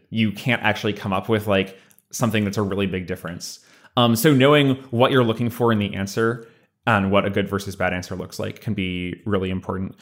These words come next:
So an example of this is, like, one of my favorite behavioral interview questions for managers is, um, what, to talk about a time when they had an underperforming direct report. Um, and I have a pretty concrete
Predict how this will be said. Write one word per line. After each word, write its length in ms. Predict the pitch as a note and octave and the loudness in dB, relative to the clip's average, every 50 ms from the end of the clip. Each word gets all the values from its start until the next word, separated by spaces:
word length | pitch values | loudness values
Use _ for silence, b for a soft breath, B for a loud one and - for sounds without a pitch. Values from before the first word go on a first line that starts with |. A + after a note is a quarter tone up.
| B B | B B
So 260 | B - F3 D#3+ D3+ D3 | B 4 6 6 8 8
an 80 | D3 | 6
example 360 | C#3+ A#2+ - A#2+ A#2 A2+ B2+ | 6 6 4 4 4 4 4
of 100 | A#2+ G#2+ | 4 6
this 200 | G2+ A2 G2+ - | 4 4 2 0
is, 100 | G#2+ F#2+ | -2 0
like, 220 | G2 G2 F#2+ F#2+ - | 2 2 2 4 6
one 120 | A#2+ C3 | 6 6
of 80 | C#3 A#2+ | 6 6
my 120 | B2 A#2 | 6 4
favorite 320 | A2+ - A#2 G2+ A2 G#2 F2 | 4 4 2 2 2 2 2
behavioral 460 | G2 F#2+ G#2+ G2 E2+ G2+ G2+ F#2+ F2 | 2 0 0 -2 0 0 2 2 0
interview 300 | F#2 - G#2 F#2 G2 F#2 | 0 -2 -4 -2 -2 -2
questions 420 | - G2 F#2+ - - F#2+ F#2+ G2 | -2 -2 -4 -4 -4 -6 -6 -4
for 120 | - - G2 | -4 -4 -4
managers 720 | F2 F2 F2 F#2+ F#2+ - A#2 A#2 A#2 A#2 A2+ A2+ - - - | -2 -2 -4 -4 -4 -2 0 0 0 0 -2 -4 -8 -10 -4
is, 540 | A2+ G#2 G2 F#2 F#2 F2+ F2+ F2+ - - B B B B B B - | -2 0 2 2 2 0 -2 -4 -8 -10 B B B B B B 2
um, 440 | A2 G2+ G2 F#2+ F#2 F#2 F2+ F2+ F2 b b b b b b b | 4 6 6 4 4 2 0 -2 -4 b b b b b b b
what, 280 | - - - - - | 2 2 2 2 0
to 100 | - D3 | 2 2
talk 220 | C3 - D3+ C#3+ - | 4 4 4 4 4
about 180 | B2+ C3 B2 | 6 4 4
a 40 | A#2 | 4
time 640 | A2+ - - B2+ B2 A#2+ A#2+ B2 B2 B2 A#2+ A#2+ G#2+ | 2 0 0 2 2 4 4 4 4 2 2 2 2
when 240 | G#2+ A2 G#2 G#2 G2+ | 4 4 6 6 6
they 160 | G2+ G#2 G2+ | 6 4 4
had 500 | G2+ - - - A2+ G#2 G#2 G#2 G#2 G2 | 4 0 -4 0 2 4 4 4 2 2
an 180 | - G2+ F#2+ G2 - | 0 -4 -4 0 2
underperforming 800 | B2+ B2 A#2+ B2 A#2 - A#2+ G#2 - - G#2+ G2 G2+ G2+ G2 F#2+ | 2 4 4 4 2 0 -2 -4 -2 -2 -2 0 0 0 0 0
direct 320 | F#2+ F2+ F#2 F#2 - - | -2 -2 -4 -4 -4 -6
report. 540 | - E2+ - - - - - - - - _ b b b b b b b b b | -14 -16 -14 -10 -10 -10 -10 -10 -12 -16 _ b b b b b b b b b
Um, 200 | G#2+ G2+ G2 G2 | 2 2 4 4
and 100 | - A#2 | 4 2
I 60 | A#2+ | 2
have 160 | B2 D3 D#3 | 4 4 2
a 60 | D#3 C#3 | 2 0
pretty 320 | - - F3 E3 E3+ D#3 | -2 0 2 4 4 4
concrete 720 | D#3+ - C3+ C3 B2 A#2 - - A#2+ A2+ A2 G#2 - b | 2 2 2 2 2 0 -4 -2 -2 0 0 -2 -4 b